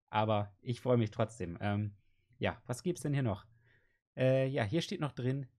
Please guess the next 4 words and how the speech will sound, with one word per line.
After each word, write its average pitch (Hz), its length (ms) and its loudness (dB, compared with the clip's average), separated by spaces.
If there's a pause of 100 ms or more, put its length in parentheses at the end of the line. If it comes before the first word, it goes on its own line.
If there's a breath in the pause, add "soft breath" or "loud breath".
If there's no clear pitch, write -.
dass - 260 -4 (140)
nächste 170 440 -2
Woche 143 360 -2 (320)
Mittwoch 110 720 -2